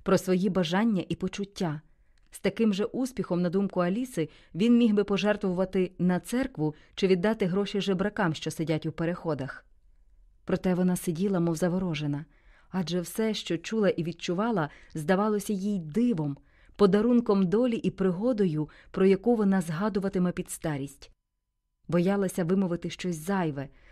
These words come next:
не те, що він хотів би почути від неї. І поки він говорив,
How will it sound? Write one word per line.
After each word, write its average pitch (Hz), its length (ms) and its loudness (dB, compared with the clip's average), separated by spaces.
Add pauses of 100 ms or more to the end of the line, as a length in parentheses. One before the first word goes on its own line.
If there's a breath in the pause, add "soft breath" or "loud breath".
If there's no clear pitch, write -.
(120)
не 180 160 2
те, 233 200 -2
що - 180 -2
він 170 140 2
хотів 175 320 -2
би 170 100 0
почути 180 440 -6
від 147 160 -4
неї. 151 380 -4 (560)
І 175 80 -6
поки 196 320 -2
він 185 160 4
говорив, 180 580 0